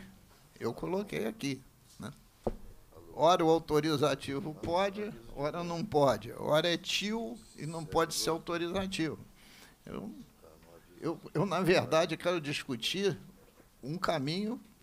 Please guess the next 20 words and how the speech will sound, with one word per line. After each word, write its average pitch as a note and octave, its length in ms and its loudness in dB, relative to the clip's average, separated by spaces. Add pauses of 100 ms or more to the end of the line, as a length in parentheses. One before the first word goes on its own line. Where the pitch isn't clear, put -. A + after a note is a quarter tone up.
(140)
que - 140 -8
eu F3 80 -4
possa C#3 500 -2
seguir F#3+ 680 -4
e - 80 2
votar. E3+ 580 2 (960)
Porque C#3 280 0
não F#3 220 -4
pode G3 420 2 (340)
<laughs> - 300 -4
esse F3 380 -2
tiroteio, F#3 720 0
um G3 180 -4
é F3+ 80 -2
um, G#3+ 320 -4 (140)
ora F3 300 0
um, G3 340 -4
ora G3+ 240 -4
outro, E3 420 -4 (200)
né? - 100 -12